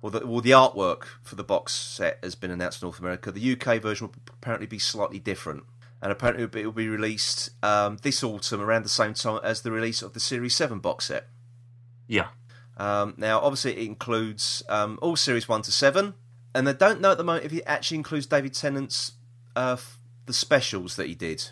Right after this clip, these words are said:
Speaker 2: It would seem a bit odd
Speaker 1: Odd
Speaker 2: if they
Speaker 1: if they
Speaker 2: don't.
Speaker 1: don't, I know. It, it just says presumably. I'm assuming it will do. And apparently it also, um, includes a sonic screwdriver remote control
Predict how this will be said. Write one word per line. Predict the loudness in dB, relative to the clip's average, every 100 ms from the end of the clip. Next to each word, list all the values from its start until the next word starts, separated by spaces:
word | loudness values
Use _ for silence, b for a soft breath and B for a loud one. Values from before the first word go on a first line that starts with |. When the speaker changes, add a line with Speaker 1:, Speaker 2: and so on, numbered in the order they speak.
| -12
Speaker 2:
It |
would | -14 -8
seem | -6 -2 -2 -2
a |
bit | -2 -4 2
odd | 4 6
Speaker 1:
Odd | 6
Speaker 2:
if | 6
they |
Speaker 1:
if | 4
they | 6
Speaker 2:
don't. | 8 8
Speaker 1:
don't, | 8 6 -4 -10 -4
I | 0
know. | 2 2 0 -8
It, | -18 -16
it | -8
just | -4 -2
says | -4
presumably. | -6 -8 -6 0 0 0 -2 -2 -2 -2
I'm | -2
assuming | 0 0 -2
it | -2
will | -2 -4
do. | -2 -4 -4 B -20 -4
And | 0
apparently | 0 2 0
it | 2
also, | 0 2 2 2 -2 -2
um, | -2 -2
includes | -4 -8 -2 -2 -2 -4 -6 -6 -8 -4
a | -2 -2 -4 -4
sonic | -4 -2 -4 -2
screwdriver | -4 -2 -2 0 4 4 4 0
remote | -2 0 0 0
control | -10 0 2 2 0